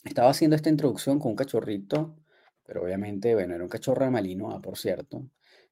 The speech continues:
y era bien, este, energético, mordía la correa, como que obviamente, como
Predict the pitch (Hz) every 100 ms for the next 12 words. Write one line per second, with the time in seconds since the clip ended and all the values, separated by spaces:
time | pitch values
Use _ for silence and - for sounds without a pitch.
0 | - 90 90 87 104 113 113 113 117 120
1 | 120 117 - 101 - - 95 92 - 120
2 | 120 117 104 107 104 98 92 98 101 98
3 | 92 98 117 117 117 113 104 101 95 95
4 | 90 104 123 113 117 - 104 95 90